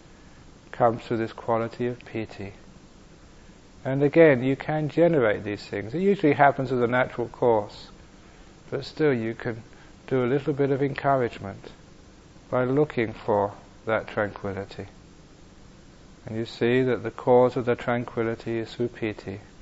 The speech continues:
Develop that piti, and then you will have the tranquility.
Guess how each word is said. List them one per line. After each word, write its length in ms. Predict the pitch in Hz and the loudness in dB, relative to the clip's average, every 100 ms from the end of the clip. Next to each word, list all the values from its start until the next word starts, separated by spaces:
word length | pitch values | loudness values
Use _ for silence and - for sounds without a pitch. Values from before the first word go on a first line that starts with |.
| - - - - - - - - | -20 -20 -20 -20 -20 -20 -20 -10
Develop 400 | 113 113 117 110 | -2 2 2 0
that 260 | 127 131 | 0 0
piti, 520 | - 107 101 - 98 - - - - - - - | -2 -8 -8 -8 -12 -12 -18 -20 -20 -20 -20 -10
and 120 | 107 | -6
then 160 | 107 107 | -4 -2
you 140 | 107 | -2
will 80 | 107 | -4
have 380 | 107 110 107 107 | -2 0 0 -2
the 60 | 110 | -8
tranquility. 800 | - 113 113 - 104 101 - | -4 -4 -4 -4 -4 -6 -10